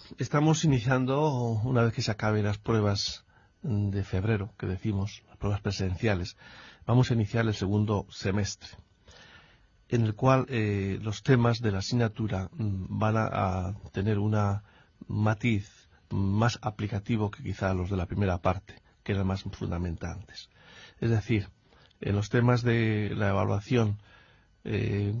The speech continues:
que vamos a estudiar en esta segunda parte, mm,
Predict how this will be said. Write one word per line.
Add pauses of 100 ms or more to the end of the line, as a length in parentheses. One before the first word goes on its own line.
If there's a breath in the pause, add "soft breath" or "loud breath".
que
vamos
a
estudiar
en
esta
segunda
parte, (600 soft breath)
mm,